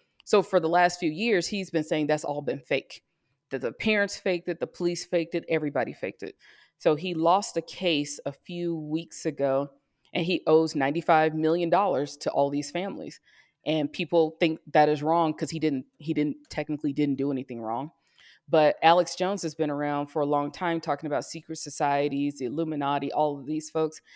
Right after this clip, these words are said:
And Mister Kyrie Irving was like, "Well, you know, I'm a fan because I, that was from the nineties and I agree with him. I do agree with secret societies and stuff like that." And then that's when his press conference kinda went out of control. <laughs>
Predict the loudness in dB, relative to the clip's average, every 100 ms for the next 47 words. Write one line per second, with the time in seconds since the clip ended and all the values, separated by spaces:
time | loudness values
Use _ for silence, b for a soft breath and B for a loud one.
0 | b _ _ -2 -2 -2 -4 -2 0 2
1 | 2 4 4 0 -2 -4 -2 0 0 -2
2 | _ _ _ 4 4 2 -4 _ -4 -2
3 | -4 -8 -4 0 0 2 2 2 0 0
4 | 0 4 2 2 -2 2 2 0 -4 -4
5 | -2 -2 -2 -2 0 0 0 0 -2 0
6 | -2 0 0 0 -2 0 -2 -2 -4 -8
7 | -8 -10 -8 -4 -2 -4 -6 -8 -6 -6
8 | -6 -2 -2 -2 b b b b b -4
9 | -2 2 2 2 2 0 -2 -4 -6 -4
10 | -4 -4 -8 -12 -10 -12 -10 -10 -8 -6
11 | -6 -8 _ _ b b b _ _ 2
12 | 2 2 -2 -2 -2 -4 -10